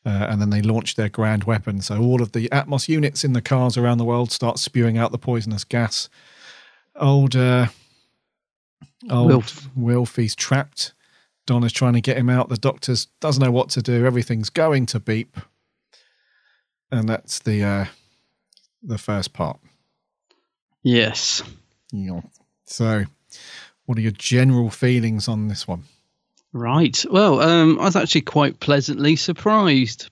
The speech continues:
Speaker 1: Oh,
Speaker 2: by
Speaker 1: you
Speaker 2: this.
Speaker 1: were? Right.
Speaker 2: I was, yeah, 'cause I, as I said, I watched it when it went out, and then I quickly forgot about it. And I don't think I've watched it since. I may have watched it once when I bought the D V D set. I, I certainly don't remember. But so, yeah, I watched this, um, the other night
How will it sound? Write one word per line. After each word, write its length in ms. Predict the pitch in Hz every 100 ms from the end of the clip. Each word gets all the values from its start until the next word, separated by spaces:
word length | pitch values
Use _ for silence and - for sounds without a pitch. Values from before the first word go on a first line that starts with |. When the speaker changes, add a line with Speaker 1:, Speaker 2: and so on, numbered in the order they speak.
| -
Speaker 1:
Oh, 100 | 123
Speaker 2:
by 80 |
Speaker 1:
you 100 | 131
Speaker 2:
this. 460 | 131 151 165 107 - -
Speaker 1:
were? 80 | 117
Right. 180 | 135 127
Speaker 2:
I 40 | 202
was, 480 | 202 240 269 151 -
yeah, 260 | 226 214
'cause 220 | 135 135
I, 160 | 170 170 - - - - -
as 120 | - 170
I 40 |
said, 200 | 170 233
I 40 | 151
watched 300 | 143 - -
it 100 | 156
when 160 | 147
it 100 | 135
went 240 | 135 135 -
out, 360 | 117 170 214 - _ _ _ -
and 160 | 139
then 140 | 139 139
I 120 | 147
quickly 340 | - - 180
forgot 300 | 165 190 220
about 340 | 240 156 120 104
it. 100 | -
And 100 | 151
I 100 | 202 -
don't 300 | 254 269 -
think 420 | - 220 202 151
I've 160 | 135 -
watched 320 | 139 - -
it 120 | 139
since. 380 | - 175 120 -
I 100 | 139
may 260 | 151 165
have 140 | 175 156
watched 280 | 175 156 -
it 120 | 151
once 420 | 147 175 - -
when 100 | 165
I 40 | 160
bought 180 | 165 151
the 80 |
D 160 | 151 170
V 100 | 165
D 160 | 165 170
set. 240 | - 170
I, 180 | - 131 -
I 100 | 120
certainly 340 | - 160 135
don't 160 | 127 131
remember. 360 | 104 131 123 113
But 220 | 123 - - - - -
so, 160 | -
yeah, 260 | 233 262 175
I 60 |
watched 260 | 147 165 143
this, 300 | 160 - -
um, 340 | 147 139 135 - -
the 80 | 143
other 180 | 131
night 380 | 135 139 143 -